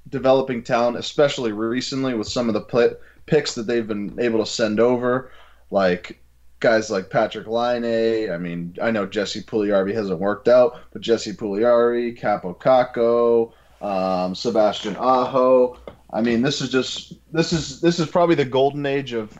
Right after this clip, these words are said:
Finnish hockey right now. So picking a Finn is, is it, it looks like a pretty good, uh, pretty good idea, and considering they just took Kupari last year, d-, don't think that the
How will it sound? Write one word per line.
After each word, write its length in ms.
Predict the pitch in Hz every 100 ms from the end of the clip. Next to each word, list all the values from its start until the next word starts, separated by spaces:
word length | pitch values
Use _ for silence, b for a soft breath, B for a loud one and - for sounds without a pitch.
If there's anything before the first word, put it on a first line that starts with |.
| -
Finnish 320 | - 135 127
hockey 340 | 131 123 127 139
right 240 | 143 139
now. 340 | 147 170 - - - 139
So 480 | - 120 110 107 - - _ _ - -
picking 320 | - 147 143
a 40 | 135
Finn 320 | - 143 151
is, 340 | 117 110 117 - _ b b b -
is 200 | 147 147
it, 140 | 147 -
it 100 | 147
looks 240 | 151 151
like 120 | 156 139
a 40 |
pretty 300 | - 160 147
good, 220 | 135 135
uh, 400 | 135 127 127 123 - _
pretty 180 | - 156
good 160 | 147 139
idea, 400 | 139 135 151 165
and 280 | 120 110 110 -
considering 460 | 135 127 135 131
they 80 | 123
just 240 | 117 127 -
took 160 | 135 -
Kupari 420 | 131 127 123 135
last 340 | 131 135 -
year, 300 | 151 160 170 b b b b b 120
d-, 100 | 147 135 143
don't 280 | 156 156 151
think 220 | 160 147
that 280 | 147 139 139
the 640 | 135 131 131 127 131 127